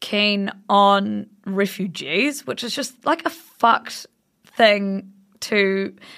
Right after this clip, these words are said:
not a fucked thing to take a stance on, because a lot of people take really bullshit stances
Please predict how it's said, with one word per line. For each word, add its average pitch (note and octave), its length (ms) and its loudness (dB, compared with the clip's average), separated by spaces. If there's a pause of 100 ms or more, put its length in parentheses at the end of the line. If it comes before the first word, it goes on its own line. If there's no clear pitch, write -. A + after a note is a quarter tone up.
not - 180 4
a - 80 2
fucked - 320 0
thing G#3 180 -2
to - 100 -10
take F#3+ 260 0
a F3+ 40 -10
stance E3 480 -2
on, A3+ 160 4
because F#3+ 200 -2
a - 60 -2
lot F2 200 0
of F#2+ 60 -8
people F#2+ 280 -2
take - 400 -2
really C#3+ 400 -4 (240)
bullshit - 380 -6
stances E3+ 640 -4